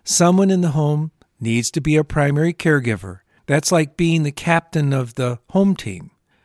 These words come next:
The person is given training and tools by the hospice team and is assisted several times a week by a hospice team. For inpatient care, the caregiving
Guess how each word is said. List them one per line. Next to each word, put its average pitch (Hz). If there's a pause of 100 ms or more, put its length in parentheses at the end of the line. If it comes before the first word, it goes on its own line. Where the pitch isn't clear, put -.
(160)
The 135
person 170
is 147
given 113
training 160 (320)
and 117
tools 170
by 123
the 139
hospice 180
team 104
and 143
is 147
assisted 151
several 123
times 156
a 165
week 233
by 123
a 110
hospice 104
team. 104 (540)
For 117 (100)
inpatient 160 (180)
care, 110
the 147
caregiving 139